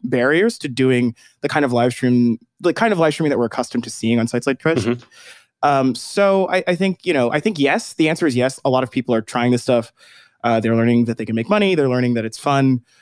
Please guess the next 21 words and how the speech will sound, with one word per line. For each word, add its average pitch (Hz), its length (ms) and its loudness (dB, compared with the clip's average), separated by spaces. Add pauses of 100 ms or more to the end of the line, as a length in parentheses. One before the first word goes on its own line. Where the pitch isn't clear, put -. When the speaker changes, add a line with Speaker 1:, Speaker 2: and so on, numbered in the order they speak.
(300)
Speaker 1:
But 143 100 2
what 156 120 2
it 156 80 0
is 135 120 0
not 139 180 2
as 120 120 -2
easy. 117 300 0
And, 113 280 0 (180)
you 135 100 -2
know, 104 120 -2
it 143 140 2
is 135 300 -2
actually 139 260 -2
the, 123 160 -4 (140)
the, 147 160 2
I 147 60 0
think, 151 320 -2
you 127 80 -2
know, 113 80 -4
I've 113 160 -6 (720)
I 107 80 -6